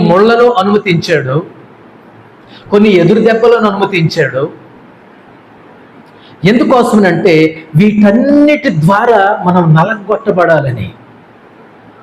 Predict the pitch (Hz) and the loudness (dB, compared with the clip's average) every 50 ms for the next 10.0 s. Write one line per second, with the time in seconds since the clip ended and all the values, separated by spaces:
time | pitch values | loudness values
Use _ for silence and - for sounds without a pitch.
0 | - - - - - - - - - - - - - 165 190 214 220 208 202 160 | -20 -20 -20 -20 -20 -20 -20 -20 -20 -20 -16 -6 -2 0 0 2 2 2 0 2
1 | 139 175 190 220 240 254 247 247 - 240 - - - 175 175 - 226 214 196 185 | 2 2 2 2 2 2 0 0 -2 -4 -6 -4 -4 -4 -2 -2 0 0 0 -2
2 | 190 208 208 208 202 180 156 143 113 104 - - - - - - - - - - | 0 0 0 2 2 0 0 0 -4 -6 -10 -14 -20 -20 -20 -20 -20 -20 -20 -20
3 | - - - - - - - - 127 120 175 202 233 240 254 247 240 233 226 - | -20 -20 -20 -20 -20 -20 -18 -12 -4 0 2 2 2 2 2 2 2 2 0 2
4 | 226 220 - - - 220 220 - - 247 214 226 226 214 233 233 - - - 156 | 0 0 0 0 -2 -2 -2 -2 -4 -2 0 2 2 2 2 0 0 0 0 0
5 | 180 202 202 202 202 196 185 185 185 180 175 165 151 139 135 117 107 113 - - | 2 0 0 0 0 0 0 2 2 0 0 0 -2 -4 -2 -4 -4 -4 -6 -16
6 | - - - - - - - - - - 123 127 196 - 240 247 247 247 240 240 | -20 -20 -20 -20 -20 -20 -20 -20 -16 -10 -2 0 2 2 2 2 2 2 2 2
7 | 220 214 220 208 196 - 202 214 226 220 226 214 208 202 160 139 147 175 180 - | 0 0 0 -2 -2 -4 -2 -4 0 0 0 0 0 -2 -2 0 0 0 2 0
8 | 214 220 220 - 208 196 196 196 196 190 175 165 147 131 117 104 - - - - | -2 -4 -2 0 0 2 2 2 2 0 0 -2 -2 -4 -6 -12 -14 -14 -20 -20
9 | - - - - - - - - - - 131 180 208 240 247 254 254 240 240 - | -20 -20 -20 -20 -20 -20 -20 -20 -12 -4 -2 0 2 2 2 2 2 2 0 0